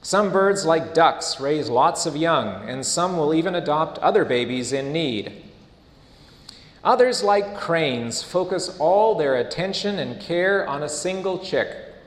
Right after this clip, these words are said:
making sure it reaches adulthood. Not all birds can fly. Some are very large, even bigger than most mammals. Cassowaries are colorful residents of rainforests that eat fruit and spread the seeds,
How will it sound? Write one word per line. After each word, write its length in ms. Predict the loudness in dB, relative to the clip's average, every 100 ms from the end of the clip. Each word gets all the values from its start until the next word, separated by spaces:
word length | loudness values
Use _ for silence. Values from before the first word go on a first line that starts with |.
| -20 -4
making 380 | -2 0 -2 -4
sure 440 | -2 2 4 4
it 220 | 4 2
reaches 400 | 0 -2 -2 -2
adulthood. 540 | 0 2 2 2 0 -2 -8 -18 -20 -20 -20 -20 -20 -20 -20 _ _ _ -20 _ -20 _ _ _
Not 200 | -2 4
all 180 | 6 6
birds 340 | 4 2 0 -4
can 180 | -8
fly. 500 | -2 0 2 0 -4 -8 -16 -20 -20 -20 -8
Some 300 | -2 0 2
are 100 | 4
very 240 | 4 4
large, 520 | 2 4 2 0 -2
even 280 | -2 -2 0
bigger 320 | 0 2 2
than 180 | 0 -2
most 280 | -2 -2 -4
mammals. 600 | -4 -4 -4 -6 -10 -16 -20 -20 -20 -20 -20 -20 -20 -20 -20 -20 -2
Cassowaries 800 | 0 2 2 2 4 4 2 0
are 120 | -4
colorful 600 | -4 0 0 0 -2 -2
residents 680 | 0 2 2 0 0 -4 -6
of 460 | -2 -2 -2 -2 2
rainforests 1200 | 2 0 -4 0 2 2 0 -6 -10 -8 -8 -2
that 160 | -2
eat 320 | 0 -4 -4 -6
fruit 420 | 2 2 2 -6
and 180 | -8 -8
spread 480 | -10 -2 0 0 -2
the 80 | -4
seeds, 720 | -2 -2 -2 -4 -8 -12